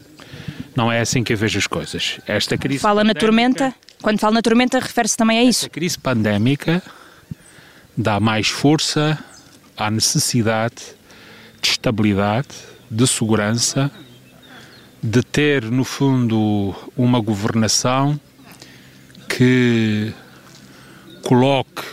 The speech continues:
Speaker 1: como critério, eh, principal e único a defesa dos Açores e dos açorianos e não propriamente uma disputa entre partidos.
Speaker 2: E como é que se consegue essa estabilidade se não for através da maioria absoluta? Com que partido é que o P S conta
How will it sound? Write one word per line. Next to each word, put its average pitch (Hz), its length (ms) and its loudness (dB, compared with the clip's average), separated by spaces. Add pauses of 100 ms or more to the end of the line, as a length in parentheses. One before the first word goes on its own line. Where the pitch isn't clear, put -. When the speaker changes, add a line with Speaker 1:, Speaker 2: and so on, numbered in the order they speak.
(180)
Speaker 1:
como 113 460 0
critério, 110 1000 -2 (880)
eh, 104 260 -10 (840)
principal 120 680 0
e 107 160 2
único 131 380 0
a - 20 0
defesa 113 480 -2
dos 104 180 -6
Açores 110 460 0
e 101 60 -6
dos 98 200 -6
açorianos 120 680 -2 (680)
e 113 100 2
não 117 180 2
propriamente 110 680 0
uma 110 140 2
disputa - 420 -4
entre 92 200 -6
partidos. - 500 -8 (120)
Speaker 2:
E 240 80 -10
como 269 180 2
é 269 40 2
que - 60 -8
se - 80 -6
consegue 208 300 2
essa 196 160 0
estabilidade 220 640 2
se - 80 -2
não 233 80 4
for 226 160 0
através 214 320 0
da 202 80 4
maioria 196 300 2
absoluta? 170 440 -2
Com 214 220 2
que - 140 -4
partido 254 640 2
é 233 60 2
que 233 100 -2
o 208 40 -2
P 202 120 0
S 202 240 0
conta 240 420 2